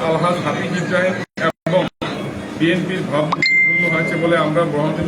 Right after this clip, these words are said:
উপজেলা ও পৌর বিএনপি মনে করি। তারই প্রেক্ষিতে আজকের এই সংবাদ সম্মেলন।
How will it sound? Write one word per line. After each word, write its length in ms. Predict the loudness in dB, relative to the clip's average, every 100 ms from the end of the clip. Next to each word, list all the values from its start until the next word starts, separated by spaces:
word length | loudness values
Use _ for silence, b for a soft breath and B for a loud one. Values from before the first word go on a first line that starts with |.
| -2
উপজেলা 400 | -2 0 2 0 -2 -6 -6 -6 -4
ও 40 | -4
পৌর 180 | -2 0 0 0
বিএনপি 300 | -2 0 0 0
মনে 140 | 0 -2
করি। 160 | -6 -6 -8 -8 -8 -6 -6 -4 -4 -4 -4
তারই 300 | -2 0 0 0
প্রেক্ষিতে 440 | -4 -4 -4 0 0 0 -2 -4
আজকের 340 | -2 -2 -2 0
এই 60 | -2 -4
সংবাদ 260 | -4 -4 -4
সম্মেলন। 340 | -4 -4 -6